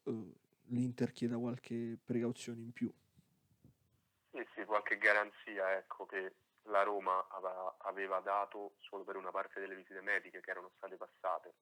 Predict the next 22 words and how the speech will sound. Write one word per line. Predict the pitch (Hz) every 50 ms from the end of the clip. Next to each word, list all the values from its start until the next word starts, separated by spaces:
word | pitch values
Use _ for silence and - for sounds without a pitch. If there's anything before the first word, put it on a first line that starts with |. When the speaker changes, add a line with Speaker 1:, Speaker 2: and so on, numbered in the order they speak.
| _ _
Speaker 2:
poi | - 101 98 95 85 - _ _
non | 98 95 95
ha | 95
voluto | 92 92 95 95 98 98 - 98 95 92 95 92 _ _ _ _ _ _ _ _ _ _ _ _ _ _ _ _ _ _ _
autorizzare | 98 98 98 101 95 98 92 - 101 95 98
l'Inter | 98 98 98 92 - 104 98 -
per | - 101 95
la | 98 95 95
seconda, | - 101 98 98 95 95 95 95 95 92 92 92 92
la | 92 92 92
seconda | 95 95 92 95 101 117 117
fase, | - 101 98 104 117 - - 90 90 87 87 85 87 87 90 87 90 92
lì | 92 95
è | 92
andato, | 90 90 92 90 90 90 87
diciamo, | 90 90 90 92 90 92
tutto | 90 92 _ _ _ -
un | 92 90 _
po' | - 92 92 92 90
a | 90
scemare, | - - - - - 92 92 95 92 90 85 87 90 87 87
ecco, | - _ - - -